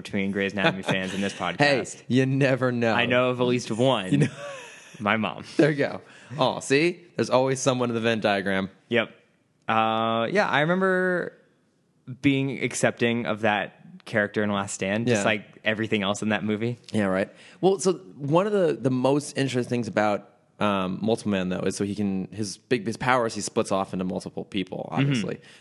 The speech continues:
Speaker 2: But one of the cool things is that, and one of those people can then go off for, like, years and, like, become, like, a martial arts expert as soon as he remerges with, like,
Speaker 1: Mm-hmm.
Speaker 2: the
Speaker 1: He has
Speaker 2: prime
Speaker 1: all that
Speaker 2: Multiple Man, he's
Speaker 1: knowledge.
Speaker 2: the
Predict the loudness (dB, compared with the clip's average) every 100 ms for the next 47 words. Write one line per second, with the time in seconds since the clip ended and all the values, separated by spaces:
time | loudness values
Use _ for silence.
0 | 2 4 4 2 0 0 -2 -2 -2 -2
1 | 0 -2 -2 -12 _ _ _ _ _ _
2 | -2 2 2 2 0 -4 -2 -2 2 2
3 | 4 0 -2 -2 -2 -2 -2 0 0 0
4 | -4 -4 -6 -8 _ _ _ _ _ -4
5 | -4 -2 0 -2 0 -2 0 -4 -6 -8
6 | -8 -8 -8 -4 -4 -2 -4 -2 0 0
7 | 0 -2 -4 -4 -4 -4 -2 -2 0 2
8 | 4 4 2 2 2 0 0 2 0 -2